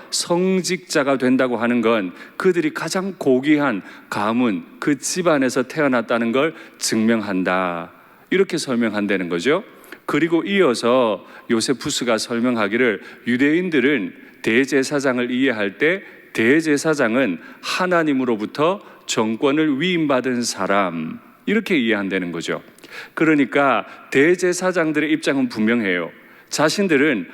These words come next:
하나님으로부터 정권을 위임받았다는 거죠. 그러니까 자신에게 부여된 이 권위는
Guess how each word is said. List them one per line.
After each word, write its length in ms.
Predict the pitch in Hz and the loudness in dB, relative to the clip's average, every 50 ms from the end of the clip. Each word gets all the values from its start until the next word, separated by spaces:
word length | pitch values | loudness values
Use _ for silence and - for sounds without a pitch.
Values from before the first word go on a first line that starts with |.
| - - - | -20 -20 -12
하나님으로부터 1300 | - - - - - 226 220 220 214 202 202 202 196 190 190 185 185 175 180 175 160 175 175 - 165 151 | -8 -6 -4 -2 0 0 2 4 4 2 2 2 0 0 0 2 2 4 2 2 2 0 0 0 -2 0
정권을 500 | - 135 117 117 - 147 135 135 123 110 | 0 0 0 0 2 0 0 0 0 2
위임받았다는 720 | 135 135 127 117 101 107 101 101 95 90 - 113 107 104 98 | 2 2 2 2 0 0 0 0 -2 -2 -2 -4 -2 -2 -4
거죠. 320 | 92 82 80 90 80 78 - - - - _ _ _ _ _ - - - - - - | -4 -4 -4 -4 -4 -4 -8 -14 -20 -20 _ _ _ _ _ -20 -20 -20 -20 -10 -2
그러니까 600 | - 180 175 180 165 160 160 - 170 151 123 - - - - - - | 0 2 2 4 4 2 2 2 2 2 2 0 -4 -14 -20 -14 -8
자신에게 840 | - - 156 160 180 180 - - 202 196 190 185 170 165 170 151 - | -6 -4 -2 0 0 0 0 0 0 2 4 4 4 4 2 0 0
부여된 420 | - 131 131 135 135 151 147 143 | 0 2 4 4 4 2 2 2
이 160 | 143 143 135 - | 2 2 0 0
권위는 600 | - 113 107 117 127 127 139 139 110 87 82 | -2 -2 0 2 2 2 2 2 0 -2 -6